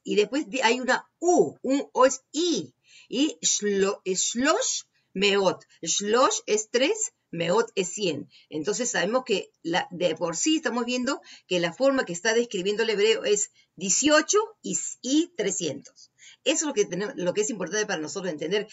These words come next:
que el hebreo literalmente nos está diciendo dieciocho y trescientos. Entonces, lógicamente, ahí es que nosotros tenemos que investigar. ¿Por qué lo separa así, no?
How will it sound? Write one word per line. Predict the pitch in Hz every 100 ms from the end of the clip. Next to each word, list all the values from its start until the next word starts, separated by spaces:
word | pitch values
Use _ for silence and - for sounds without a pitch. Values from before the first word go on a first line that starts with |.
| -
que | -
el | 208
hebreo | 175 214 262
literalmente | 220 185 160 202 247
nos | 202
está | 208
diciendo | 226 - 156 143 143 - - _ _ _ _
dieciocho | 147 160 - 349 359 370 339 330
y | 190 170
trescientos. | 156 160 151 123 - - - -
Entonces, | 160 208
lógicamente, | 214 240 220 190 208 220
ahí | - 196 302
es | 302
que | 220
nosotros | 180 220
tenemos | - 180 214
que | 208 226 220 - -
investigar. | 208 202 180 - 156 131 143
¿Por | 170
qué | 202
lo | 220
separa | 254 202 233
así, | 208 233 285
no? | 143 214